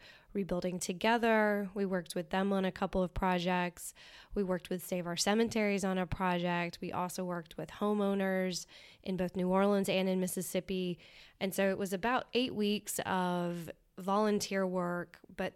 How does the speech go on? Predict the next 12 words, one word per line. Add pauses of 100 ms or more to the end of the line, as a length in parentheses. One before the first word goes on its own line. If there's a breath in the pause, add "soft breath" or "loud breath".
(160)
volunteer
work
that
focused
on
historic
preservation
projects
of
all
different
kinds.